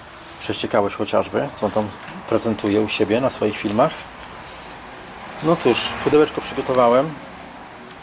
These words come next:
Wrzuciłem trochę siana, po to tylko, żeby miały raz, że miękko, dwa, ciepło, a trzy, jednak, żeby te odchody ich nie przemaczały pudełka, bo już wcześniej miałam przygodę taką, że po prostu przemokło. Tekturka jednak przemokła i niewiele brakowało, by ptaki się wydostały.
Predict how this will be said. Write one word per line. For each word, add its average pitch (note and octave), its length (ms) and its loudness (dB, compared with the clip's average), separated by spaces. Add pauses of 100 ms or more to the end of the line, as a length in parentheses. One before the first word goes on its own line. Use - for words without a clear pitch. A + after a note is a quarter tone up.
(160)
Wrzuciłem B2+ 240 2
trochę B2 200 0
siana, A2+ 360 2 (300)
po A#2+ 80 0
to A#2 80 0
tylko, A2+ 240 -4
żeby A2+ 220 2
miały A2+ 280 4 (380)
raz, C3 160 4
że A#2+ 140 0
miękko, A#2 300 2
dwa, A2+ 200 4
ciepło, A#2 480 0 (420)
a A2 100 2
trzy, - 380 0
jednak, A#2 280 2
żeby A2+ 220 -2
te A2 140 2
odchody A2 360 4
ich A2 120 0
nie B2+ 80 -2
przemaczały A#2+ 420 2
pudełka, B2 400 2
bo G2 100 2
już G2+ 220 0 (340)
wcześniej B2+ 280 2
miałam A#2 160 6
przygodę G#2 380 0
taką, G#2 300 -2
że G2 340 -2 (200)
po C#3 80 0
prostu C3+ 580 0
przemokło. B2+ 460 0 (100)
Tekturka A2+ 400 -2
jednak G#2 200 -2
przemokła A#2+ 460 2
i G2+ 120 -2 (880)
niewiele A2 260 4
brakowało, G#2+ 400 4
by G#2+ 100 2
ptaki - 280 0
się - 120 -4
wydostały. G#2 600 2